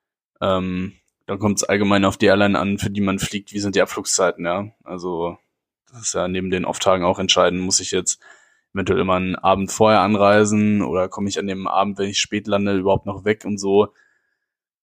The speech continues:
Also sprich, je besser, ähm, ein Ort eigentlich angebunden ist, desto einfacher ist die ganze Shuttelei, ne? Und, ähm, was auch natürlich eine Rolle spielt, ist die Unterbringungsmöglichkeit dann vor Ort, ne? Weil man muss, äh, auch öfter damit rechnen, als Shuttler,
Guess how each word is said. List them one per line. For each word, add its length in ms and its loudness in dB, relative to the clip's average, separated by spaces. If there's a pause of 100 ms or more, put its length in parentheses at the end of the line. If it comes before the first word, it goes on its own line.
(160)
Also 380 4
sprich, 260 2
je 60 4
besser, 560 6 (520)
ähm, 600 6 (320)
ein 80 4
Ort 180 6
eigentlich 300 0
angebunden 500 4
ist, 380 4 (360)
desto 180 0
einfacher 380 2
ist 200 -2
die 120 -4
ganze 260 -2
Shuttelei, 400 -2
ne? 300 0
Und, 420 -2
ähm, 460 0 (160)
was 160 -2
auch 160 0
natürlich 260 -2
eine 80 -2
Rolle 220 2
spielt, 220 -6
ist 120 -2
die 60 -2
Unterbringungsmöglichkeit 1000 0
dann 120 -6
vor 160 -2
Ort, 200 2
ne? 140 -4
Weil 140 -2
man 160 -6
muss, 500 -4
äh, 40 -8
auch 360 -6
öfter 220 -6
damit 240 -2
rechnen, 320 -6
als 180 -2
Shuttler, 460 2